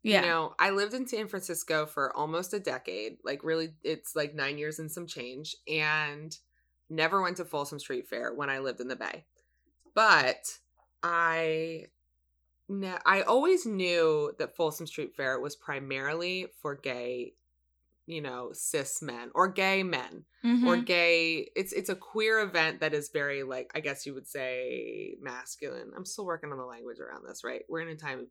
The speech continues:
Speaker 2: cha-, changing how we talk about this stuff.
Speaker 1: I mean, it's a, it's, it's a queer space.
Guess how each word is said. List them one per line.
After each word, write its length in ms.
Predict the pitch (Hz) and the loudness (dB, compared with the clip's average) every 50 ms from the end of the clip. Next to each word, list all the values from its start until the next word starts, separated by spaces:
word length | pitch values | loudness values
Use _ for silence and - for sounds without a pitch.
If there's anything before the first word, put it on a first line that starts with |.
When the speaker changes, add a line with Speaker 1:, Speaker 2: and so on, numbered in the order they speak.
| _ | _
Speaker 2:
cha-, 80 | - - - - - 95 151 | -16 -16 -16 -14 -18 -18 -16
changing 680 | - - 139 131 135 139 135 135 131 135 135 127 143 147 _ _ | -14 -12 -12 -10 -10 -10 -10 -10 -10 -12 -14 -14 -14 -16 _ _
how 140 | - - 139 | -12 -8 -8
we 80 | 127 143 | -6 -4
talk 200 | - 143 127 - | -4 -4 -4 -4
about 140 | - - - | -4 -10 -10
this 140 | - - - | -10 -10 -12
stuff. 200 | - - - - - - | -12 -12 -12 -6 0 2
Speaker 1:
I 100 | 427 466 440 | 2 2 2
mean, 140 | 427 403 392 440 - - | -2 -4 -4 -4 -2 -4
it's 160 | 311 - - | -4 -4 -2
a, 220 | 311 294 - - | -4 -4 -2 -4
it's, 240 | 269 262 - - - - - | -4 -4 -6 -10 -10 -6 -6
it's 160 | 254 247 - 247 | -4 -4 -2 -4
a 60 | 240 | -6
queer 460 | - - - - 254 247 247 247 254 | -6 -6 -4 -2 0 0 0 0 0
space. 840 | 247 - - - 208 202 196 196 202 220 - - - - - - | -2 -4 -2 0 0 2 2 0 -2 -4 -4 -6 -6 -8 -10 -12